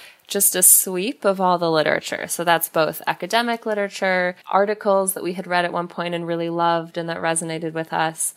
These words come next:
You know, people like Adam Grant, who are really leaders in the space, and Susan Cain, who wrote Quiet, um, what they were talking about. So we had this, I think it was, like, a fifty-page Google document or <laughs> something,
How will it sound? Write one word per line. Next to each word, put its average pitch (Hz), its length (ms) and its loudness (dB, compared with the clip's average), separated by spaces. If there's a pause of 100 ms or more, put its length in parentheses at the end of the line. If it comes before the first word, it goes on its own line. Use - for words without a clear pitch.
You 220 100 2
know, 196 60 4
people 196 260 -2
like 156 180 -2
Adam 165 240 0
Grant, 262 360 2
who 190 200 -4
are 175 160 2
really 170 580 -2
leaders 240 380 -2
in 214 80 -4
the 202 100 -2
space, 185 540 0
and 165 120 -6
Susan 165 280 -6
Cain, 196 380 -4
who 180 120 -4
wrote 160 240 -4
Quiet, 180 580 2
um, 160 320 -2
what 156 180 -2
they 240 180 -2
were 226 300 -2
talking 190 440 -6
about. 180 460 -2
So 190 160 -2
we 185 60 0
had 190 200 0
this, 175 220 2
I - 40 -18
think - 220 -16
it 202 40 -6
was, 190 140 -4
like, 175 180 -8
a - 160 -4
fifty-page 180 1700 -4
Google 165 360 -2
document 208 760 -2
or 214 60 -2
<laughs> - 120 -2
something, - 380 0